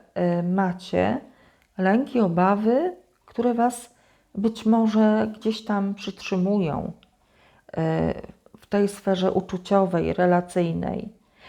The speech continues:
Jeżeli, e, uporacie się z tymi, e, jakimiś swoimi, em, nawet, e, trudno to nazwać,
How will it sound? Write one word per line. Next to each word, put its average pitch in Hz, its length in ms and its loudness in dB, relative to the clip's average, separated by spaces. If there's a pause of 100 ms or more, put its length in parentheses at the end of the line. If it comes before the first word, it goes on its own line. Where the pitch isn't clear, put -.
(680)
Jeżeli, 202 760 2 (100)
e, 185 260 2
uporacie 202 600 2
się 180 140 -4
z 180 120 -8
tymi, 175 680 -2
e, 175 240 0
jakimiś 180 440 -2
swoimi, 180 800 0 (580)
em, 170 840 -2 (1300)
nawet, 254 500 0
e, - 160 0
trudno 269 380 -2
to 226 120 0
nazwać, 220 600 0